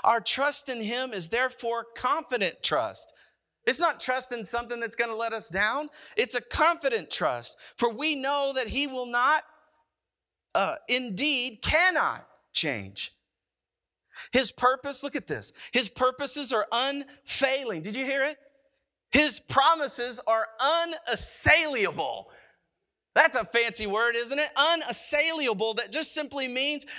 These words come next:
that they are unable. They are unable. His promises are unable to be attacked, questioned, or defeated.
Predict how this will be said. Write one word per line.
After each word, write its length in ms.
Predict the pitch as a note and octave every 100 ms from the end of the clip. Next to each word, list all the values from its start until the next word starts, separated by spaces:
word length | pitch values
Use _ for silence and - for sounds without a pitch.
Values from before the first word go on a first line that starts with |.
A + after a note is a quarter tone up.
| -
that 260 | F#3 C4+ A3
they 140 | D4
are 160 | D4 B3+ B3
unable. 640 | D4 C#4 C#4 B3+ G3 E3 - -
They 120 | A#3
are 140 | A#3+ A#3+ -
unable. 600 | C4 D4+ C#4 C4+ G#3+ E3+
His 180 | A#3+ A3
promises 560 | - C4+ C4+ A3+ G#3+
are 120 | A3 -
unable 460 | C4 D4 C4+ A3+
to 80 | G#3
be 160 | G3+ G3
attacked, 560 | - - A#3 D#4 - - - -
questioned, 680 | - B3 C#4+ - D#4 D#4+ C#4+ - -
or 140 | A#3+
defeated. 800 | G3+ G3 - D4+ C4+ C3+ - -